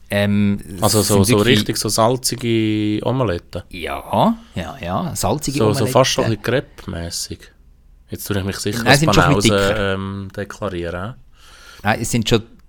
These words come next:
Speaker 1: dicker. Also Crepe ist ja wirklich dünn, also, also französisch, gell? Zum Teil gibt's
Speaker 2: Je
Speaker 1: die auch noch
Speaker 2: nach
Speaker 1: zu Belgien und so.
Speaker 2: Qualität, hä? Je nach
Speaker 1: Je nach
Speaker 2: Qualität.
Speaker 1: Qualität.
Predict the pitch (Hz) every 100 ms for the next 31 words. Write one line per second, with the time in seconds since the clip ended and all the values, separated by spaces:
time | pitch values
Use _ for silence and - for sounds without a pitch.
0 | - 110 107 - 92 95 98 - 120 143
1 | - - - 113 113 107 107 104 120 117
2 | - 113 107 87 80 87 98 98 98 95
3 | 101 - - 95 92 101 - 80 - -
4 | 87 95 104 101 - - - - - -
5 | 101 95 98 98 95 110 120 117 120 117
6 | 110 98 101 98 101 101 101 - - 135
7 | 160 - - 90 120 117 104 - 90 95
8 | 90 85 87 - - -